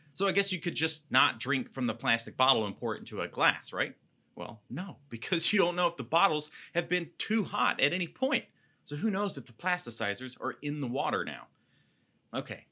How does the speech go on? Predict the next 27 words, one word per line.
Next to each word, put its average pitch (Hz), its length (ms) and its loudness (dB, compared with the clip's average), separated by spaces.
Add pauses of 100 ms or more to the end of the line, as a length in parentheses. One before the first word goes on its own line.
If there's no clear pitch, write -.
then 123 300 2
let's 113 140 -4
go 139 140 0
back 123 260 2
to 135 100 -10
tap 180 320 2
water. - 180 -16 (460)
Maybe 185 260 2
our 151 140 4
water 120 320 2
is 95 100 -4
free 127 320 -2
of 90 140 -4
chemicals 104 500 -4
and 104 120 -2
is 95 140 -6
healthy 139 340 -2
enough 87 220 -4
to - 100 -20
consume. - 420 -6 (380)
Great. 240 280 6 (280)
It's 160 160 0
just - 240 0 (340)
that 151 140 -4
there 160 220 2
are 135 240 2
over 123 320 -4